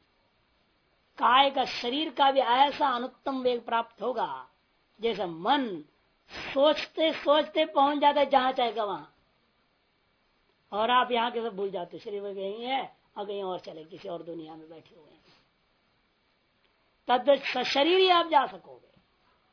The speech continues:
इसे क्या लाभ होगा महाराज? ये है कि विकर्ण भाव, बिना इंद्रियों का भी आपकी प्रवृत्ति हो सकती है। अब तो इंद्रियाधीन, शरीराधीन व्यवहार है,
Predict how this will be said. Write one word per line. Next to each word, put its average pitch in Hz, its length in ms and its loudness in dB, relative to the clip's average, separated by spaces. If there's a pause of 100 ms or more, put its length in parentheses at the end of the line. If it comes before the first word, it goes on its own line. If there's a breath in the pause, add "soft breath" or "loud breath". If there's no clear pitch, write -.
(380)
इसे 226 200 -8
क्या 254 200 4
लाभ 269 240 6
होगा 262 200 0
महाराज? 240 340 -10 (1500)
ये 240 160 0
है 247 80 2
कि 208 120 -8
विकर्ण 170 400 -6
भाव, 160 360 -8 (840)
बिना 220 380 -4
इंद्रियों 214 520 -6
का 233 140 -4
भी 202 100 -2
आपकी 185 180 -8
प्रवृत्ति 160 420 -18
हो 147 60 -20
सकती - 320 -20 (2500)
है। 175 80 -12
अब 180 80 -14
तो 202 60 -4
इंद्रियाधीन, 233 680 -2
शरीराधीन 262 640 4
व्यवहार 302 320 6
है, 165 200 -8